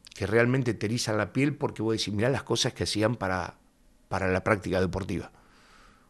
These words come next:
Hoy, los, gracias a Dios, ¿no?, los tiempos han cambiado,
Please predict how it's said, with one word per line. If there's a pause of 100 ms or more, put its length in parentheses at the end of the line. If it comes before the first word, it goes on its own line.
(300)
Hoy,
los,
gracias
a
Dios,
¿no?,
los
tiempos
han
cambiado,